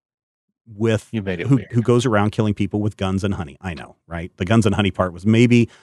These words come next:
Speaker 1: a step too far. Speaking of a step too far, crossed, red crossed, uh, variant editions for, uh, issues zero through number nine arrives next week.
Speaker 2: Good
Speaker 1: Also,
Speaker 2: Lord.
Speaker 1: Crossed plus the one hundred Mimic number six arrives next week.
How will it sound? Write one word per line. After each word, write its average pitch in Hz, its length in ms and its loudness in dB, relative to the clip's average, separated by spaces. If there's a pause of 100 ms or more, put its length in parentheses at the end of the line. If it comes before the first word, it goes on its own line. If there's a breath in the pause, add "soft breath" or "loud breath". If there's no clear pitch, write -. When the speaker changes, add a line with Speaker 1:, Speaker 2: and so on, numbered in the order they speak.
(120)
Speaker 1:
a 107 100 -2
step - 380 -2
too 98 180 -2
far. 71 360 -4
Speaking 180 380 -2
of 123 100 0
a 113 40 -4
step - 260 -2
too 143 160 0
far, 110 400 0 (300 soft breath)
crossed, 190 520 -2 (120)
red 143 360 -2
crossed, 127 600 -2 (280)
uh, 127 160 0
variant 143 400 0
editions 101 400 -4
for, 107 260 -4 (140)
uh, 107 200 -4
issues 120 280 -2 (100)
zero 139 360 0
through 131 140 -2
number 120 240 2
nine 110 440 0
arrives 85 500 -8
next 78 260 -20
week. 82 300 -20 (320)
Speaker 2:
Good - 120 -8
Speaker 1:
Also, 135 200 4
Speaker 2:
Lord. 98 140 -4 (180)
Speaker 1:
Crossed 170 460 -4
plus 185 260 -4
the 175 80 -2
one 156 180 0
hundred 143 340 -2
Mimic 147 480 0 (340)
number 117 200 0
six - 480 -6 (100)
arrives 85 460 -4
next 78 240 -20
week. 73 320 -20